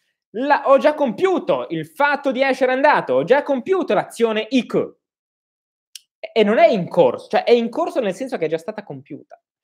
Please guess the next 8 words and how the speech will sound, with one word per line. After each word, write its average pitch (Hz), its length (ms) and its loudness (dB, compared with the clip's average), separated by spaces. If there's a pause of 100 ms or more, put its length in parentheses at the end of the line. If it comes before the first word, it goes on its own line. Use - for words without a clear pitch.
(320)
Capite 185 300 -2
la 120 80 0
fregatura? 123 640 -6 (480)
Itteiru, 165 1160 0 (1500)
tipo 156 360 2
Tokyo 240 720 6
ni 202 360 0 (300)
itteiru, 143 1000 -2